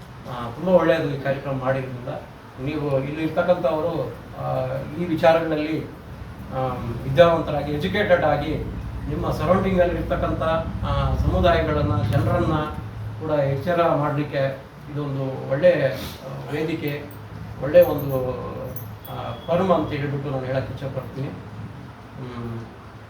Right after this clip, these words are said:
ಆ, ನನಗನ್ಸಿದ ಮಾತ್ರ ಒಂದು ಸಮಾಜದಲ್ಲಿ ನಾವೇ ಎಚ್ಚೆತ್ಕೋಬೇಕು. ಎಚ್ಚೆತ್ಕೊಂಡು, ಆ, ವಿಜ್ಞಾನ, ಆ, ಏನ್ ತಾಂತ್ರಿಕತೆ ಇವತ್ತು ಬಂದಿದೆ,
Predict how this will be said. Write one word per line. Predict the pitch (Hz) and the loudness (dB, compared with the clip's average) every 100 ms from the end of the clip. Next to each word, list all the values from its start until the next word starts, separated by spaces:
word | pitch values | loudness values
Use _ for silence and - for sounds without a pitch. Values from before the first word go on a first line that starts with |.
| - - - | -18 -18 -16
ಆ, | 120 120 117 117 117 117 - - - - - - - | -12 -10 -10 -8 -8 -10 -12 -14 -16 -18 -20 -20 -14
ನನಗನ್ಸಿದ | 123 147 147 170 185 | -8 -2 0 0 -2
ಮಾತ್ರ | 175 160 175 | 0 0 0
ಒಂದು | 156 147 | 0 -2
ಸಮಾಜದಲ್ಲಿ | 147 139 147 196 196 190 185 185 | -4 -4 0 0 0 2 2 0
ನಾವೇ | 143 143 220 | 0 0 2
ಎಚ್ಚೆತ್ಕೋಬೇಕು. | 214 175 190 185 170 151 - - - - - - - 143 | 2 0 -2 0 0 0 -4 -8 -18 -20 -20 -20 -16 -8
ಎಚ್ಚೆತ್ಕೊಂಡು, | 175 180 180 165 160 208 - - - - - - - 139 | -6 -4 -2 -2 0 -2 -4 -12 -14 -14 -16 -18 -14 -8
ಆ, | 139 139 135 135 131 131 - - - | -2 0 2 0 0 -4 -6 -12 -6
ವಿಜ್ಞಾನ, | 147 156 180 180 170 156 - - - - - - - - 139 | -4 4 6 8 6 2 -2 -6 -14 -16 -18 -16 -18 -14 -8
ಆ, | 139 135 147 | -4 -2 -2
ಏನ್ | 160 135 | -2 0
ತಾಂತ್ರಿಕತೆ | 143 170 170 170 156 | 0 0 0 -2 -2
ಇವತ್ತು | 151 143 117 127 | 0 0 0 0
ಬಂದಿದೆ, | 151 175 139 | 2 4 4